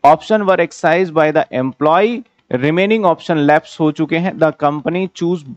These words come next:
close books of account thirty first March। तो सबसे पहले तो हमने खर्चे वाली जो एंट्री करी थी वही एंट्री करेंगे। सर, खर्चे वाली क्या एंट्री करी थी आपने?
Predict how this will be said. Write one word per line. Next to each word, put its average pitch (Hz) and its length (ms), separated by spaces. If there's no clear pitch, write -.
close 170 220
books 156 280
of 156 100
account 160 320
thirty 143 260
first 127 260
March। 151 340
तो 147 80
सबसे 175 300
पहले 196 220
तो 202 100
हमने 190 200
खर्चे 175 360
वाली 175 200
जो 175 120
एंट्री 170 280
करी 175 200
थी 185 120
वही 135 240
एंट्री 139 300
करेंगे। - 380
सर, 160 160
खर्चे 160 360
वाली 180 200
क्या 175 180
एंट्री 175 320
करी 170 220
थी 175 120
आपने? 175 340